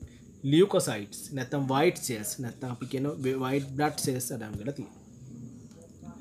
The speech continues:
එතකොට මේ වයිට් බ්ලඩ් සෙල්ස් වර්ග දෙකකට අපිට බෙදන්න පුළුවන්. එක වර්ගයකට අපි කියනවා, අ, ග්‍රැනියුලෝසයිට්ස් කියලා. ඒ කියන්නේ අපි කියන්නේ ඔය කණිකාමය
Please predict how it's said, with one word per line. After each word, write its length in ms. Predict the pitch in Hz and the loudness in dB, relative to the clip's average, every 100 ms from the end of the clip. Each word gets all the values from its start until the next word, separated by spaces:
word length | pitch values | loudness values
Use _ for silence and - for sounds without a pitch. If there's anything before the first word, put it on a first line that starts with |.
| - - - - | -16 -18 -18 -16
එතකොට 260 | - 180 233 | 0 6 8
මේ 100 | 240 | 8
වයිට් 340 | 180 185 185 | 8 6 6
බ්ලඩ් 180 | 185 180 | 2 4
සෙල්ස් 320 | - 208 202 | 4 4 4
වර්ග 280 | 156 151 165 156 | 4 4 4 4
දෙකකට 360 | 139 165 190 175 | 4 4 2 2
අපිට 220 | 165 156 | 2 2
බෙදන්න 360 | 131 127 160 | 4 4 2
පුළුවන්. 380 | 147 123 104 127 - - - - - - | 2 -2 -2 -6 -10 -16 -18 -18 -14 -4
එක 120 | 156 | 2
වර්ගයකට 520 | 208 196 185 190 175 | 6 8 8 6 4
අපි 160 | 170 - | 2 0
කියනවා, 480 | 165 151 147 165 302 - - - - | 2 4 4 4 0 -6 -16 -14 -12
අ, 400 | 151 131 131 131 131 - - - - - - 143 | -6 -4 -2 -4 -8 -16 -18 -18 -16 -16 -12 0
ග්‍රැනියුලෝසයිට්ස් 1000 | 151 160 208 214 185 208 151 135 - - | 4 8 10 10 10 8 4 2 0 -6
කියලා. 280 | 110 90 - - - - - - - - - - - - - | -8 -10 -14 -18 -18 -16 -16 -16 -16 -16 -18 -20 -20 -12 -6
ඒ 80 | 123 | -2
කියන්නේ 240 | 135 143 | 0 0
අපි 140 | 139 | -2
කියන්නේ 300 | 131 135 147 | 0 0 2
ඔය 80 | 156 | 2
කණිකාමය 800 | 139 135 139 156 175 170 170 175 | 0 0 0 2 2 2 2 0